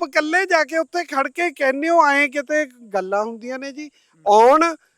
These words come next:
Speaker 1: ਆ ਕੇ ਸਾਨੂੰ ਇਨਵੀਟੇਸ਼ਨ ਦੇਣ, ਆ ਕੇ ਸਾਡੇ ਸਵਾਲਾਂ ਦਾ ਜਵਾਬ ਦੇਣ। ਸਾਡੇ ਲੀਡਰ ਇਹਨਾਂ ਨੂੰ ਨਿਰੁੱਤਰ ਕਰਕੇ ਇਹਨਾਂ ਨੂੰ ਮੀਟਿੰਗਾਂ 'ਚੋਂ ਭਜਾਉਂਦੇ ਨੇ।
Speaker 2: ਹੂੰ।
Speaker 1: ਸਾਡੇ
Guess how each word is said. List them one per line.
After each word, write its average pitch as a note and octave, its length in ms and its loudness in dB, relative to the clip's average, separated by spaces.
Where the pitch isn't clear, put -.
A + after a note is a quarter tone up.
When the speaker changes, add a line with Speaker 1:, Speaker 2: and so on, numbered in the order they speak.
Speaker 1:
ਆ A3 180 4
ਕੇ B3+ 200 0
ਸਾਨੂੰ B3 340 -4
ਇਨਵੀਟੇਸ਼ਨ A#3 600 -6
ਦੇਣ, A#3 420 -2
ਆ A3 120 2
ਕੇ A#3+ 120 -2
ਸਾਡੇ A#3+ 340 0
ਸਵਾਲਾਂ A3 380 0
ਦਾ A3+ 140 -2
ਜਵਾਬ G#3 440 -2
ਦੇਣ। A#3+ 420 0
ਸਾਡੇ A3 380 2
ਲੀਡਰ A3+ 440 -4
ਇਹਨਾਂ A#3+ 300 0
ਨੂੰ C4+ 200 -6
ਨਿਰੁੱਤਰ B3 580 0
ਕਰਕੇ B3 560 2
ਇਹਨਾਂ C4+ 280 4
ਨੂੰ D4 180 0
ਮੀਟਿੰਗਾਂ B3 480 0
'ਚੋਂ C4+ 200 2
ਭਜਾਉਂਦੇ B3+ 520 0
ਨੇ। F3+ 180 -10
Speaker 2:
ਹੂੰ। E3 500 -20
Speaker 1:
ਸਾਡੇ C4 600 2